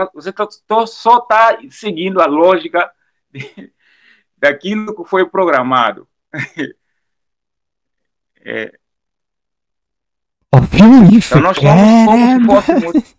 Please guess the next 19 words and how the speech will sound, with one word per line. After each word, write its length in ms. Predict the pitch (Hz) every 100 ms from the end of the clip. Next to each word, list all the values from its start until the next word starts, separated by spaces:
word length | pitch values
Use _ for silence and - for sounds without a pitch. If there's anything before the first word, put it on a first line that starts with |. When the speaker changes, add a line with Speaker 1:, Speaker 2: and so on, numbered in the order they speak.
| _ -
Speaker 2:
<laughs> 300 | _ _ -
Que 120 | 311
massa! 340 | 285 277 -
Speaker 1:
como 200 | 190 220
se 120 | 214
fôssemos 500 | 190 220 214 208 190
animais 500 | 208 226 202 160 151
mesmo, 320 | 139 127 113 123
né? 140 | 135 _ _ _ _ _ _
Speaker 2:
Caramba, 840 | - 135 143 147 151 156 160 160 143
ponto 320 | 151 156 -
tu 120 | 160
foste! 1040 | - - 165 156 151 - - 143 120 92 - - - - - 117
Uau! 640 | 131 143 143 127 98 82 _ _ _
A 100 | 135
sério, 480 | - 143 117 82 - 117
uau! 560 | 139 165 147 107 78 _ _ _ _ _ _
Tu, 280 | 139 139 143 - -
tu, 440 | 139 131 123 113